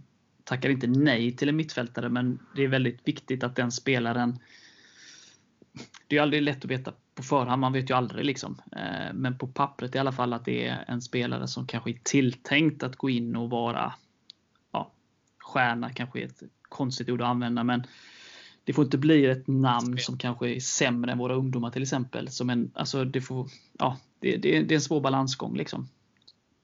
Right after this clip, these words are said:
Speaker 2: Ja, alltså det ska ju vara en spelare som kan gå direkt in. Det får inte vara en som kan till exempel, eh, bromsa Loriks utveckling.
Speaker 1: Nej, men precis. Så det måste ju vara, eh,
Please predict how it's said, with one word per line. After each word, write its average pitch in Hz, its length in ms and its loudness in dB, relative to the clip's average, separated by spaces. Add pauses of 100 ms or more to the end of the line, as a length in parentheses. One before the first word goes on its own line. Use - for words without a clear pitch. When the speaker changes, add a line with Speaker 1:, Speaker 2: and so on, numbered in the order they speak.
(560)
Speaker 2:
Ja, 123 320 8
alltså 113 260 2
det 104 140 -2
ska - 180 -6
ju 107 60 2
vara 98 200 -2
en 104 60 -2
spelare 123 400 0
som 117 400 -6 (120)
kan 120 160 -2
gå 110 100 4
direkt 98 460 0
in. 110 180 0
Det 110 80 2
får 110 180 -2
inte 104 160 -8
vara 139 180 4
en 107 100 0
som 110 160 -6
kan 107 360 -4 (140)
till 117 100 -10
exempel, 104 300 -4 (380)
eh, 107 360 -6 (280)
bromsa 104 520 2
Loriks 104 400 2
utveckling. 104 440 -4 (640)
Speaker 1:
Nej, 165 200 4
men 151 200 0
precis. 147 640 -2
Så - 160 -8
det 143 80 0
måste 143 280 -2
ju 147 40 -2
vara, 127 560 2
eh, 127 60 -4